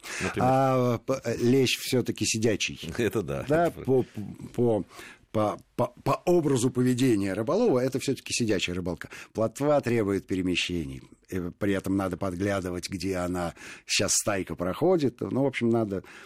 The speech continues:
Speaker 2: надо двигаться. В общем, э, ребята, в-, не надо покупать горнолыжные вещи.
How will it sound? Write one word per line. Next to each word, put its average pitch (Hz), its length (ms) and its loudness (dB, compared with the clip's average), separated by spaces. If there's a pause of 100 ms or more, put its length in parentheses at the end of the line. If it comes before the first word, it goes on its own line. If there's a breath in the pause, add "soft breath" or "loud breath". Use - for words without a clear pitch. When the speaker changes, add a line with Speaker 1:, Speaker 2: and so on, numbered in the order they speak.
(320 loud breath)
Speaker 2:
надо 104 260 0
двигаться. 95 460 -2 (180 loud breath)
В 120 60 0
общем, 123 340 0
э, 117 340 2
ребята, 104 460 0
в-, 110 220 -2
не 123 180 4
надо 110 340 4
покупать - 580 -12 (180)
горнолыжные 80 680 -4
вещи. 147 340 -8